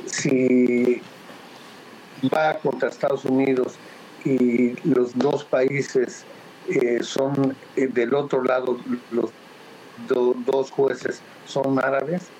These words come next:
eh, solamente entra uno, para que todo sea más justo. Eh, además, la supervisión de algún delegado de la Federación Mundial lo va a pedir así. Estén tranquilos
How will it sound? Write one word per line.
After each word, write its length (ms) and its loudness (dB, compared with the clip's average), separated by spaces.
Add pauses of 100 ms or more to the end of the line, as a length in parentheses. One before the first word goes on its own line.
(200)
eh, 160 0
solamente 600 -2
entra 320 -2
uno, 240 0 (640)
para 640 0
que 140 -2
todo 340 -2
sea 220 0
más 220 -2
justo. 420 -2 (800)
Eh, 320 2
además, 280 0
la 100 0
supervisión 720 -2
de 580 2 (160)
algún 220 2
delegado 500 0
de 140 0
la 260 0 (280)
Federación 500 0
Mundial 380 2
lo 60 0
va 160 0
a 60 -6
pedir 360 0
así. 340 -2 (880)
Estén 300 -2
tranquilos 680 -2